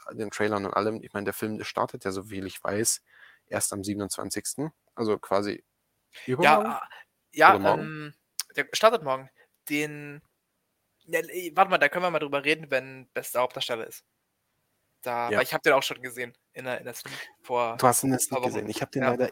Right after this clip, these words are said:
Speaker 1: immer noch nicht gesehen, was mir, wo ich mir
Speaker 2: Ist
Speaker 1: echt
Speaker 2: halt,
Speaker 1: immer noch in den Arsch
Speaker 2: kommt
Speaker 1: beißen
Speaker 2: der
Speaker 1: können,
Speaker 2: erst,
Speaker 1: könnte.
Speaker 2: kommt der erst raus dann.
Speaker 1: Ja, ja, aber ich hatte ja die Möglichkeit, den, äh, schon früher zu sehen, aber ich hab's nie wahrnehmen können
Speaker 2: Ah, gut,
Speaker 1: und
Speaker 2: stimmt.
Speaker 1: das hat mich immer,
Speaker 2: Ja.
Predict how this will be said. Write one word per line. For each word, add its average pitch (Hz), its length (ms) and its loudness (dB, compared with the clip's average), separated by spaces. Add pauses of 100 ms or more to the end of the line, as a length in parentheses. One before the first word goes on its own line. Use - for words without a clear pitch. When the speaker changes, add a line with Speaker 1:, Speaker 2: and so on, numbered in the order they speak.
Speaker 1:
immer 170 300 2
noch 165 240 -2
nicht 156 180 -6
gesehen, 135 420 -4 (260)
was - 260 -6
mir, 113 380 -2 (720)
wo 123 80 -2
ich 113 80 -4
mir 123 120 -2
Speaker 2:
Ist - 20 2
Speaker 1:
echt 143 120 8
Speaker 2:
halt, - 20 8
Speaker 1:
immer 147 100 0
noch 135 80 -6
in 143 60 -4
den 131 100 -4
Arsch 123 180 -2
Speaker 2:
kommt - 20 -4
Speaker 1:
beißen - 180 0
Speaker 2:
der 143 80 4
Speaker 1:
können, - 20 0
Speaker 2:
erst, 127 260 2
Speaker 1:
könnte. 113 160 -6
Speaker 2:
kommt 107 200 -4
der - 80 -6
erst 117 320 -4
raus 101 240 -10
dann. 110 320 -10
Speaker 1:
Ja, 113 140 0
ja, 110 320 2 (200)
aber 107 220 0
ich 107 100 -2
hatte 135 160 0
ja 117 60 6
die 110 80 -4
Möglichkeit, 117 520 -4
den, 113 180 -4
äh, 110 300 0
schon 110 160 -6
früher 139 220 -4
zu - 140 -8
sehen, 123 180 -2
aber 117 120 2
ich - 100 -6
hab's - 200 -2
nie 120 320 -2
wahrnehmen 120 380 4
können 123 180 0
Speaker 2:
Ah, 147 40 0
gut, - 160 -4
Speaker 1:
und - 0 -
Speaker 2:
stimmt. 143 220 -4
Speaker 1:
das - 140 -8
hat - 120 -10
mich 123 160 -6
immer, 107 280 -2 (160)
Speaker 2:
Ja. 107 140 -8